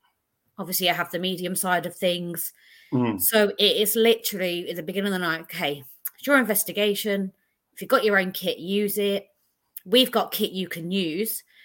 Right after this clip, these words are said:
Speaker 1: So you tell us what you want to do." If we have new people that have never done it before,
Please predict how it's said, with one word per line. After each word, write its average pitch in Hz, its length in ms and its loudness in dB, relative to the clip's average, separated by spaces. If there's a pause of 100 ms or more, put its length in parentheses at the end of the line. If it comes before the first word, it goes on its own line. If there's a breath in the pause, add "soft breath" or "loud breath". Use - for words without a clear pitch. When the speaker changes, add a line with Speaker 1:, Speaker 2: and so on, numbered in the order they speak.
(200 soft breath)
Speaker 1:
So 185 680 0 (600)
you 233 240 0
tell 196 320 -2
us 180 220 -2
what 180 160 -6
you 185 160 -4
want 165 200 -8
to 170 100 -12
do." 156 420 0
If 240 160 4
we 247 100 6
have 202 240 2
new 240 180 2
people 254 400 0
that - 120 -2
have - 80 -8
never 156 260 -8
done 214 200 -2
it 254 160 -4
before, 247 600 2